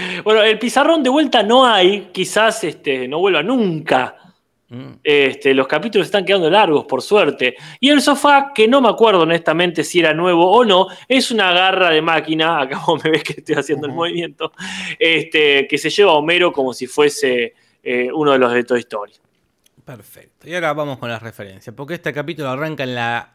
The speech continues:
Speaker 2: biblioteca.
Speaker 1: Ajá. Eh, una biblioteca donde se pueden comprar libros, pareciera.
Speaker 2: Claro,
Speaker 1: Es,
Speaker 2: sí, sí.
Speaker 1: este, es donde vemos como primera referencia, eh, las autobiografías de Leonard Nimoy, que las dos primeras que mencionan sí existen.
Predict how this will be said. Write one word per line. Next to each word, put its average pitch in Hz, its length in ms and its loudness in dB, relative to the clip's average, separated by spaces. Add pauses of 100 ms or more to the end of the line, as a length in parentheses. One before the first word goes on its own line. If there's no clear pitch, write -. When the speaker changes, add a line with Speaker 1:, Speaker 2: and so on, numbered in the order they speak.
(140)
Speaker 2:
biblioteca. 127 800 -10 (760)
Speaker 1:
Ajá. 160 760 -2 (300)
Eh, 165 280 2
una 175 140 0
biblioteca 185 400 2
donde 165 160 4
se 127 100 -8
pueden 151 180 0
comprar 135 280 0
libros, 139 320 2
pareciera. 117 600 -6 (440)
Speaker 2:
Claro, 120 340 -4
Speaker 1:
Es, 165 220 0
Speaker 2:
sí, - 0 -
sí. 165 180 -2
Speaker 1:
este, 120 800 -2 (280)
es - 380 -6
donde 139 400 2
vemos 180 300 2
como 147 220 2
primera 240 340 2
referencia, 214 800 0 (960)
eh, 165 500 4
las 156 200 0
autobiografías 170 720 2
de 156 80 2
Leonard 160 440 2
Nimoy, 120 480 -6
que 190 140 0
las 190 140 0
dos 269 160 2
primeras 226 420 0
que 220 100 -2
mencionan 208 520 0
sí 262 280 -2
existen. 131 640 -4